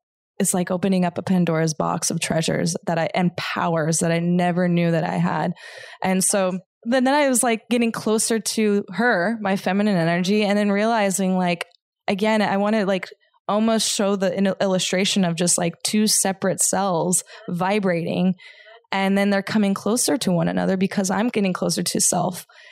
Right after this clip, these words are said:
and they almost just completely come together. And that's when I explored non-binary of just, like, I feel like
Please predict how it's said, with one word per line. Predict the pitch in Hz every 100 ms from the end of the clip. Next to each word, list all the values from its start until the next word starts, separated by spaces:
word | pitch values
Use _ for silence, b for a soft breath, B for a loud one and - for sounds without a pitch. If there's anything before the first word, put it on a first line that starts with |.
| B
and | 208 202
they | 196 190
almost | 208 202 185 - -
just | 185 - -
completely | 190 170 196 190 180 175 170 165 -
come | 202 185
together. | 175 170 170 165 185 170 B B B B B
And | 196 196 185 185 185
that's | 196 202 208
when | 196
I | 180 175
explored | 170 175 - 190 175 175
non-binary | 170 170 170 - - - - -
of | 185
just, | 175 185 190
like, | 185 180 - -
I | 190 190
feel | 185 220 196 196
like | 190 185 180